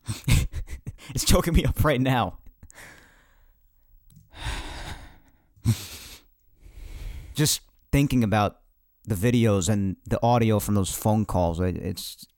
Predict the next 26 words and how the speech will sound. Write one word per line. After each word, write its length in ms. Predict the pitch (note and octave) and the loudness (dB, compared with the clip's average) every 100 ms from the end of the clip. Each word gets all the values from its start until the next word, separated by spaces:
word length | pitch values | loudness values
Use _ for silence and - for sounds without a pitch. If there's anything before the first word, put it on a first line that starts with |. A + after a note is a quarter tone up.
| _ _ _ _ | _ _ _ _
saying 340 | - - C3 D3+ | -8 0 2 2
goodbye 340 | D3 B2 A#2+ | 2 2 2
to 60 | C3 | 2
your 140 | B2+ | 2
loved 300 | G2+ A2+ G#2 | 2 0 2
ones 360 | A#2 B2+ C3 - | 2 4 2 2
when 180 | A2+ A2 | 4 6
you 80 | |
know 260 | G#2+ A2 A#2 | 6 4 4
you're 260 | A2+ A2 F#2 _ _ | 2 0 -2 _ _
not 280 | A2+ G#2+ - | 0 0 4
gonna 140 | A#2 | 4
make 360 | G#2+ G2+ G#2 - | 6 4 2 0
it. 160 | C3+ - - _ _ _ _ _ - - - - _ _ _ _ - - - _ _ - | -2 -6 -16 _ _ _ _ _ -16 -16 -16 -20 _ _ _ _ -12 -12 -12 _ _ -6
It's 180 | C#3+ - | -4 -2
awful. 460 | A#2+ C#3 - E2 - | 2 2 2 -4 -4
<laughs> 40 | - | 2
It 340 | F3 - - | 4 4 2
really 160 | E3+ - - | 0 -4 -8
is 200 | B2 - | -8 -4
awful. 460 | G2+ G2+ - D2+ - | -2 -2 -6 -14 -12
It's 240 | F#2+ - | -12 -12
just 280 | - G#2+ - | -8 -8 -4
terrible. 460 | G2 F#2+ F2 D#2+ - _ _ _ _ _ _ _ _ | -2 -2 -2 -6 -10 _ _ _ _ _ _ _ _
To 140 | - - | -6 0
anyone, 460 | E3+ C#3+ F#2+ D#2 | 2 2 2 -2